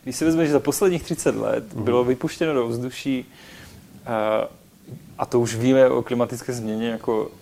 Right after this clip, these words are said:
Speaker 1: nějakou dobu, nebo o oteplování země. A stejně jsme vypustili do vzduchu, eh, padesát procent, eh, eh, emisí, které vypustilo lidstvo za existenci svoji.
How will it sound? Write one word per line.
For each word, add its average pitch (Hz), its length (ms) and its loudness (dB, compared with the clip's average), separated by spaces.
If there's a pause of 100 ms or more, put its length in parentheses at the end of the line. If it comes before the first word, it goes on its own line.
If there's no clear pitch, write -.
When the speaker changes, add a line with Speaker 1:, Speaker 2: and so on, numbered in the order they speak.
(320)
Speaker 1:
nějakou 117 280 -2
dobu, 123 380 4
nebo 104 200 -2
o 107 200 -4 (260)
oteplování 110 680 0
země. 123 340 -8 (180)
A 107 80 -8
stejně 127 280 -2
jsme 139 140 -6
vypustili 123 420 -6
do 117 100 -2
vzduchu, 117 460 -4 (580)
eh, 104 560 -2 (440)
padesát 135 540 2
procent, 123 640 -2 (340)
eh, 110 380 -2 (720)
eh, 107 160 -6
emisí, 139 640 2
které 127 380 4
vypustilo 127 560 -4
lidstvo 131 300 -4
za 131 120 2
existenci 131 640 -6
svoji. 107 360 -4